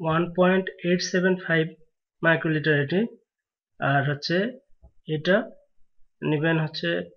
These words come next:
তিনশো পঁচাত্তর মাইক্রোলিটার একটি টেস্টের জন্য। যখন আপনারা দুইটা টেস্ট করবেন, এগুলোকে সবগুলোকে ডাবল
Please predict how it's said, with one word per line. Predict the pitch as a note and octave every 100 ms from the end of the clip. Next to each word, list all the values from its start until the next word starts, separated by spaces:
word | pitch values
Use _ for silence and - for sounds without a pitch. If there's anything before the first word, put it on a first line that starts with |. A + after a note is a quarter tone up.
| _ - - _ _ -
তিনশো | E3+ F3 G3 F#3+
পঁচাত্তর | G3 G3+ G3 E3 D3
মাইক্রোলিটার | C3 B2+ B2 A2 - _ _ _ _ - - - - - - - _ - - _ _ _ _ _ _ _ _ _
একটি | F#3 F3+ F#3
টেস্টের | E3 C#3+ D3 B2
জন্য। | B2+ D3+ - _ _ -
যখন | D#3 F3 F3
আপনারা | F3 F3+ D#3+
দুইটা | E3+ F3+
টেস্ট | F3+ E3+ -
করবেন, | F3+ A3+ A#3+ - - _ D3+
এগুলোকে | D#3 E3 F3+ -
সবগুলোকে | D#3+ D3+ E3 E3 F3+ D3+
ডাবল | D3+